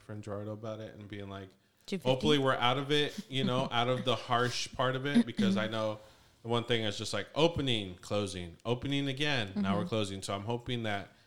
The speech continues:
Speaker 1: enough people get
Speaker 2: Yeah.
Speaker 1: to that point where they're, like, they feel comfortable and safe to take the vaccine.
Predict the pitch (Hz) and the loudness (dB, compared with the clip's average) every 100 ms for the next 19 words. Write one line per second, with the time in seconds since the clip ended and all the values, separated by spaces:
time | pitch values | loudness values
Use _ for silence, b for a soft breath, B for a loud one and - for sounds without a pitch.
0 | b b b b 104 101 104 - - 127 | b b b b -4 -2 -2 -2 0 0
1 | 127 127 135 139 - 127 101 190 185 185 | 0 -2 -2 -6 0 2 4 2 2 2
2 | 185 185 127 120 - - 131 120 120 107 | 2 0 0 -2 -4 -4 -2 0 0 0
3 | 110 107 101 - 104 120 107 - 107 131 | 0 0 -2 -4 -8 -6 -6 -6 -8 -8
4 | 113 104 - 101 - - 120 120 123 117 | -8 -6 -4 -6 -8 -10 -10 -8 -10 -8
5 | - 131 147 | -8 -10 -10